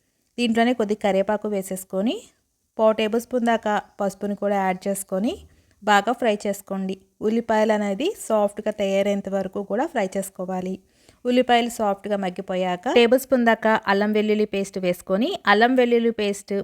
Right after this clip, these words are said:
పచ్చివాసన పోయేంత వరకు బాగా ఫ్రై చేసుకోండి. దీంట్లోనే మూడు టమాటాలను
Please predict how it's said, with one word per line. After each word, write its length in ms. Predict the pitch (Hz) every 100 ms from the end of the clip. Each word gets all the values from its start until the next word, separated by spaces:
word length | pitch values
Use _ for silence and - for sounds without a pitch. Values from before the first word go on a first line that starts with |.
| -
పచ్చివాసన 600 | 202 - 269 254 254 247 233
పోయేంత 380 | 208 202 202 196
వరకు 260 | 190 190 294
బాగా 280 | 226 202 226
ఫ్రై 180 | 208 185
చేసుకోండి. 440 | 190 185 - 180 175 _ _
దీంట్లోనే 500 | 202 220 214 214 220 370 - -
మూడు 180 | 208 240 262
టమాటాలను 640 | 214 208 208 208 202 208